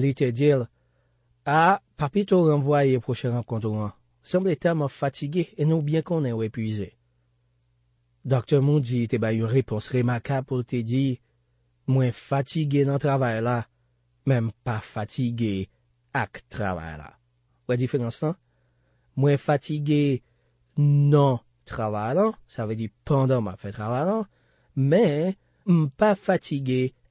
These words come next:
avèk travay la. E m ka di yo zanmi, sa se yon bagay mèvèye pou yon moun epuize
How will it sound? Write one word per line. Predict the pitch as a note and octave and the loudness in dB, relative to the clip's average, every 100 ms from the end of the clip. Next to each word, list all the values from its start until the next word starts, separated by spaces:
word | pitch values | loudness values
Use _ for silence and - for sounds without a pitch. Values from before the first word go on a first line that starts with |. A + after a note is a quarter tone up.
| _ | _
avèk | E3 E3+ D#3+ F#3 B2+ - _ _ _ | 0 2 6 4 4 -8 _ _ _
travay | - A#2+ C3 C3 | -6 -2 0 -2
la. | D#3+ F#3 _ _ _ _ _ _ _ _ _ _ _ _ _ - | -4 -8 _ _ _ _ _ _ _ _ _ _ _ _ _ 0
E | D3 | 0
m | D3 | 0
ka | D3 | -2
di | D#3+ | 2
yo | G3+ | 2
zanmi, | D#3 D3 F3 F#3 - _ _ _ | 2 2 2 0 -4 _ _ _
sa | - G3 | -2 0
se | |
yon | F3+ | 0
bagay | D#3+ D3 D3+ | -2 -2 0
mèvèye | C#3 D3 F3+ D#3+ D#3 D3+ G3+ A#2+ G2+ _ _ _ _ - | 2 2 2 2 2 2 0 0 -8 _ _ _ _ -2
pou | E3+ E3 | 2 4
yon | D#3+ E3 | 4 4
moun | D#3+ E3 F#3+ _ | 2 0 -2 _
epuize | E3 D#3 - F3+ G3+ F#3+ G3+ | -2 -2 0 0 2 4 4